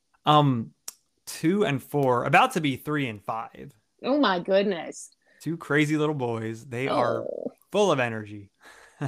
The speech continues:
Speaker 2: They're such fun ages, though. Well, I mean, terrible twos, but hopefully it's not too terrible for you guys.
Speaker 1: Oh, I mean, they, they test all the limits, but it's
Speaker 2: <laughs>
Speaker 1: good. It's, I appreciate these values they have. They are tenacious. I'm like, "When you guys are adults, like,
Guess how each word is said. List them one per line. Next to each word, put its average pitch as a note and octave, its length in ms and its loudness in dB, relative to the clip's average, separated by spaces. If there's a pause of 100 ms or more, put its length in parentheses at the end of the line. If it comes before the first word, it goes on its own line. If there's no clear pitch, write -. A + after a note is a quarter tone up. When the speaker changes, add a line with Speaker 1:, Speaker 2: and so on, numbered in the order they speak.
(100)
Speaker 2:
They're F4+ 160 8
such G#4 600 0
fun F#4 380 0
ages, C#4 560 -2
though. G3 240 4
Well, A3 240 2
I G#3+ 40 -4
mean, G#3+ 280 -6 (240)
terrible F#3 320 -8
twos, F3+ 440 -4
but F#3+ 140 -4
hopefully A3 340 -4
it's - 120 -12
not - 160 -10
too G3 140 -4
terrible E3+ 320 -2
for F3 140 -6
you E3 60 -4
guys. D#3+ 300 0
Speaker 1:
Oh, B2+ 580 0
I A#2 120 -10
mean, A#2 160 -8
they, A2+ 320 -6 (400)
they C#3+ 200 4
test B2+ 380 2
all A2+ 200 0
the A2+ 80 -2
limits, A2+ 720 -6
but B2 120 -4
it's - 200 -4
Speaker 2:
<laughs> - 0 -
Speaker 1:
good. - 360 -10 (260)
It's, - 260 -4
I D3 120 8
appreciate E3 600 4
these C#3+ 180 0
values B2 460 2
they A2+ 140 -8
have. A2 260 -8
They A#2 160 -4
are C#3+ 100 -2
tenacious. C3+ 800 -8
I'm C3 120 -8
like, C3+ 160 -6
"When C3+ 140 -8
you D3 100 -6
guys E3 260 -4
are C3+ 80 -10
adults, A#2+ 680 -12
like, A2 260 -16